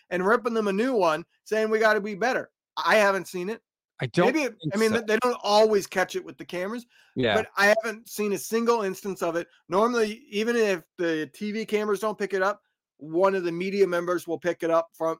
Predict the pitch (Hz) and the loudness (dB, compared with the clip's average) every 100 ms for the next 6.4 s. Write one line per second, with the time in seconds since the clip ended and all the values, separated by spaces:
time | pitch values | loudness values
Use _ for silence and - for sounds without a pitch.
0 | _ 175 160 151 160 165 151 135 147 147 | _ -6 -6 -4 -2 -4 -6 -4 0 0
1 | 151 143 143 175 143 - 170 160 147 _ | 0 2 4 2 0 -6 -8 -8 -12 _
2 | _ - 151 147 165 160 160 156 175 175 | _ -8 -4 2 2 4 2 2 4 4
3 | 151 143 165 165 143 143 180 185 175 139 | 4 0 -2 -6 -6 -2 4 4 2 -6
4 | 123 _ _ - 208 202 214 196 190 180 | -6 _ _ 0 2 0 -2 0 0 0
5 | 175 170 _ 156 156 170 185 156 135 143 | -2 -6 _ -2 4 4 2 -2 -4 -2
6 | 143 139 135 135 | -2 -4 -4 -6